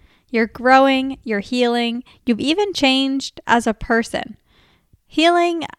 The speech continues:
I find lately, seems to be a buzzword, and I know a lot of people are saying they are going inward and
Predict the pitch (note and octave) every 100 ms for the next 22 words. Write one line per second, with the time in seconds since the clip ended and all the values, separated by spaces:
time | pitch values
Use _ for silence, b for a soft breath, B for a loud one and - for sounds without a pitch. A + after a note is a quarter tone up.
0 | - C4+ C#4 C4+ C4 C4+ B3+ A#3+ A#3+ B3
1 | B3 A#3 A3+ A3 A3 B3 A3+ G#3+ G#3 -
2 | G#3+ G3+ F#3+ G3+ B3 A#3+ B3 - A3+ A#3+
3 | A3+ A#3 C4 F4 D4+ C4+ C4+ - B3 B3+
4 | A#3 G#3+ - G#3+ G3+ G3 G#3+ b b b
5 | A3 A3+ A3 B3+ B3 - A#3+ A3+ G3+ F#3
6 | F#3+ F#3 G3+